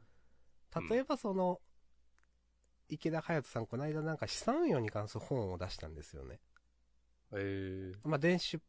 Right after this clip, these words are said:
Speaker 2: Kindleで。
Speaker 1: うん。
Speaker 2: で、いついつまで無料で販売しますみたいな、頒布しますみたいな。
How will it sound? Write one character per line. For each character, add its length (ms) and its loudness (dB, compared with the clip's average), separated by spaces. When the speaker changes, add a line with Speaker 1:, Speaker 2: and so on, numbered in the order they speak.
Speaker 2:
Kindle 340 2
で。 160 -10
Speaker 1:
う 40 -8
ん。 160 -10
Speaker 2:
で、 300 2
い 100 -2
つ 160 6
い 40 8
つ 200 0
ま 140 8
で 100 8
無 160 6
料 240 10
で 140 8
販 240 0
売 160 6
し 120 0
ま 120 4
す 100 -4
み 60 -2
た 80 -8
い 40 -4
な、 60 -6
頒 200 0
布 100 -8
し 80 -8
ま 80 -4
す 100 -12
み 80 -10
た 100 -10
い 60 -10
な。 80 -12